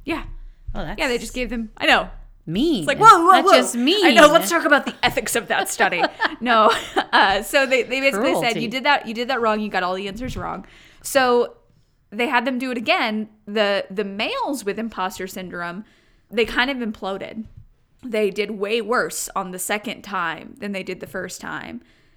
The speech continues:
Speaker 1: And the women performed better. So after the negative feedback, the males said, "Okay, I'm just gonna stop trying." And the females did really well.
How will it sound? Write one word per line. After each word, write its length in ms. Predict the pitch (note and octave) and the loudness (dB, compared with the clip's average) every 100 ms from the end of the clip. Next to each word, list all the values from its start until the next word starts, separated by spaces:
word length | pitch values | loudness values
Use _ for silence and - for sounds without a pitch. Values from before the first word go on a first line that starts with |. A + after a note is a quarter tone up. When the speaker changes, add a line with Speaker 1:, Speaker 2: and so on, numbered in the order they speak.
| _ _ | _ _
Speaker 1:
And 460 | A#3 F#3+ F3+ F3+ - | -6 -6 -6 -12 -14
the 160 | A#3 A3 | -2 -2
women 720 | G3 G#3 F4 B3+ D3 F3 C4 _ _ _ - | 0 -2 -2 -2 -6 -8 -14 _ _ _ -10
performed 480 | B3+ A#3+ A#3 A3 | -8 -4 -6 -4
better. 400 | G#3+ C#4 G2 - _ _ _ _ _ _ _ _ _ _ | -2 -4 -4 -12 _ _ _ _ _ _ _ _ _ _
So 220 | - B3 B3 | -4 2 6
after 280 | A#3+ C4 | 4 2
the 100 | A#3+ | -2
negative 360 | A#3+ A#3+ A3 G3+ | -2 0 -2 -4
feedback, 720 | - E4 B3+ G#3+ G3+ F#3 - | -4 -6 -2 2 2 0 -8
the 100 | G3+ | -6
males 560 | G#3+ A#3+ A#3 G#3+ G3 G#3+ | -4 0 2 0 -2 -8
said, 1040 | - - - - F#3 F#3+ F#3 F3+ E3+ - _ - | -10 -10 -10 -4 -2 0 -2 -4 -8 -16 _ -4
"Okay, 480 | G3+ G#3 C4 A3+ G3+ | -4 -2 -2 0 -2
I'm 140 | G3+ | -4
just 200 | F#3+ - | -10 -12
gonna 200 | G3 E3+ | -12 -12
stop 280 | - F#3+ - | -8 -8 -8
trying." 840 | - B3 A#3+ G#3+ F#3 F3+ F3 G#3 _ _ _ | -4 0 2 0 -4 -8 -12 -16 _ _ _
And 460 | G#3+ G3+ F#3 F3+ F3 | -8 -4 -4 -6 -8
the 80 | E3 | -12
females 840 | - B3+ A#3+ G#3 F#3+ F3 F#3+ - - _ _ _ _ F#3+ | -6 -4 -2 -2 -4 -6 -10 -14 -18 _ _ _ _ -6
did 200 | G3 F#3 | -4 -4
really 400 | F3 F#3+ F#3+ E3+ | -4 -2 -2 -4
well. 360 | D3+ - A3 | -6 -6 -10